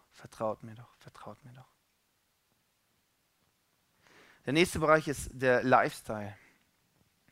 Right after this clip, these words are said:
Wie lebe ich? Möchte ich, dass, dass andere Menschen durch Jesus auch verändert werden, dass andere Menschen das auch mitkriegen? Möchte ich die Prinzipien von Gott in meinem Leben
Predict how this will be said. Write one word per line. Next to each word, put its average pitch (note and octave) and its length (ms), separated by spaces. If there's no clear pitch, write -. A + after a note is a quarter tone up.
Wie C3 140
lebe C#3+ 280
ich? - 140
Möchte D#3+ 300
ich, F#3 80
dass, - 240
dass A#2+ 100
andere F3+ 300
Menschen D#3 500
durch C#3 200
Jesus D3 280
auch C#3+ 160
verändert - 480
werden, F3 140
dass C#3+ 120
andere F3+ 260
Menschen E3 260
das C3 120
auch E3 220
mitkriegen? G#3+ 440
Möchte G#3 320
ich - 120
die - 60
Prinzipien G3 680
von D#3+ 200
Gott F3 240
in D#3 120
meinem F3+ 260
Leben E3+ 300